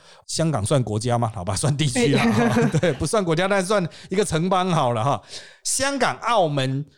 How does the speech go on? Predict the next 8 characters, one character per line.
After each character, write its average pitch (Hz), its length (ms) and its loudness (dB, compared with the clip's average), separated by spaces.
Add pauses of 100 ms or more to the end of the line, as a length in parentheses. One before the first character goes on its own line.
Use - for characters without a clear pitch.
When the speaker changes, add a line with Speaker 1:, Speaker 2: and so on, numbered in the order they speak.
(200)
Speaker 1:
新 247 340 -2
加 220 300 0
坡 208 220 2
比 202 160 -6
较 190 180 0
小 117 500 -2
型 120 460 0
的 131 240 2